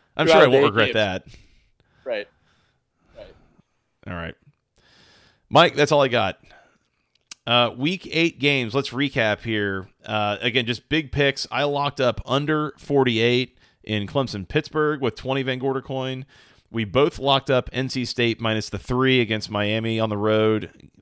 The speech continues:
Speaker 1: in twenty Van Gorder coin apiece. And then you locked up the under forty-five and a half in Syracuse, Virginia Tech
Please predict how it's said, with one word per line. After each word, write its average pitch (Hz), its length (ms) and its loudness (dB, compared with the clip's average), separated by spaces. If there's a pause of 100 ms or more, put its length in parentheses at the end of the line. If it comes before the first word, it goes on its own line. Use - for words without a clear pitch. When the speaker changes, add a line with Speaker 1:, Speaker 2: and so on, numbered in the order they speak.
Speaker 1:
in 98 240 -8
twenty 131 320 -2
Van 123 160 -2
Gorder 123 220 -2
coin 131 260 -6
apiece. 151 600 -6 (560)
And 131 140 0
then 127 100 2
you 160 300 -2
locked 147 320 0
up 143 180 0 (520)
the 107 240 -8
under 113 500 2
forty-five 131 920 0
and 117 80 -4
a 104 40 -4
half 110 320 -4
in 107 80 -8
Syracuse, 107 580 -4
Virginia 101 520 -8
Tech 135 440 -4